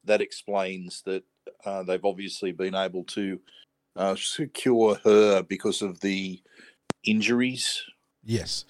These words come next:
Speaker 1: uh, affecting their roster.
Speaker 2: A couple of season enders already for the Eels, or has been for a couple of weeks, actually. So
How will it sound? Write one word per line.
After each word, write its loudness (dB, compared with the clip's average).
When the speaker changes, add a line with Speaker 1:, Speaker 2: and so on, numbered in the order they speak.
Speaker 1:
uh, 2
affecting 2
their 6
roster. 2
Speaker 2:
A 0
couple 0
of -4
season -4
enders -4
already -2
for -14
the -6
Eels, -4
or -8
has -4
been -4
for -8
a -10
couple -8
of -6
weeks, -6
actually. -8
So -8